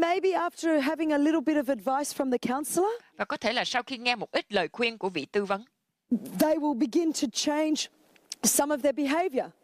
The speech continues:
Speaker 2: họ có thể bắt đầu thay đổi một ít trong cách cư xử của họ.
Speaker 1: Maybe for a, a while, the man may begin to treat his wife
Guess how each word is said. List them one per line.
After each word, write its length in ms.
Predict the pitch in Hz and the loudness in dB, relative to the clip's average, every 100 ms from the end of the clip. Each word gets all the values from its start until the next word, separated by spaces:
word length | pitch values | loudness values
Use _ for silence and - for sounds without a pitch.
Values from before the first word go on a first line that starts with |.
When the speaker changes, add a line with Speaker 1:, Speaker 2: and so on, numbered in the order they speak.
| _ - | _ -8
Speaker 2:
họ 60 | |
có 80 | - | -4
thể 100 | 220 | -4
bắt 200 | 226 392 | -2 0
đầu 120 | 220 175 | 0 0
thay 220 | 233 240 | -2 0
đổi 160 | 165 | 0
một 240 | 208 156 - | -4 -6 -2
ít 140 | 247 - | -4 -2
trong 120 | 240 | -6
cách 200 | - - | -6 0
cư 120 | 240 | 0
xử 240 | 220 156 143 | 0 -2 -2
của 140 | 220 | -4
họ. 240 | 190 120 - _ _ _ | -2 -4 -6 _ _ _
Speaker 1:
Maybe 340 | 262 330 359 370 - | 2 2 2 0 0
for 140 | 370 | 0
a, 60 | 339 - - - | 0 -4 -16 -2
a 120 | 320 | -2
while, 420 | 277 302 330 339 | 0 0 0 0
the 60 | 247 | 0
man 340 | 240 254 302 | 0 0 0
may 120 | 302 | -2
begin 300 | 254 240 285 | -2 -2 0
to 120 | 254 269 - | 0 -4 -6
treat 220 | - 294 | -6 0
his 200 | 277 226 | 2 2
wife 180 | 233 269 | 0 0